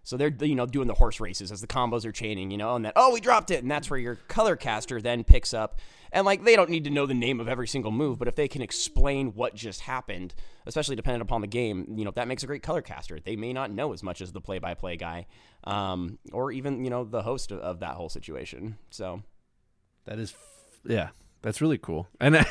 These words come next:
Speaker 2: <laughs> and that's still, uh, that, that's been going around for exactly like you said, like,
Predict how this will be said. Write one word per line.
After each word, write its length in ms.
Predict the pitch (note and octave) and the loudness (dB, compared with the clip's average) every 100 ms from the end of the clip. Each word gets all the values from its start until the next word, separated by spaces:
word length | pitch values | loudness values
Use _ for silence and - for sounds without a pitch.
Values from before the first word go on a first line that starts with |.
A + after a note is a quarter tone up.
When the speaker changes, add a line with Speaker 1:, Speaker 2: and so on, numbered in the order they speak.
| A3+ | 10
Speaker 2:
<laughs> 440 | F#3 D#3 - - | 10 8 -2 4
and 120 | C#3 | 10
that's 160 | D#3+ - | 12 12
still, 240 | - G3 | 12 12
uh, 380 | F#3 E3+ D#3 D3 | 12 12 12 10
that, 260 | C3 C#3+ C3 | 8 6 6
that's 200 | C3+ C#3 | 4 6
been 100 | D3+ | 8
going 200 | D3 C#3 | 10 12
around 320 | C3+ C#3 C#3 | 10 8 6
for 240 | - C3 A#2+ | 6 4 4
exactly 440 | C3 A2 D3+ D3 C3 | 4 8 8 8 6
like 180 | A#2+ - | 6 6
you 60 | |
said, 160 | A2 B2+ | 6 6
like, 160 | G#2 | 6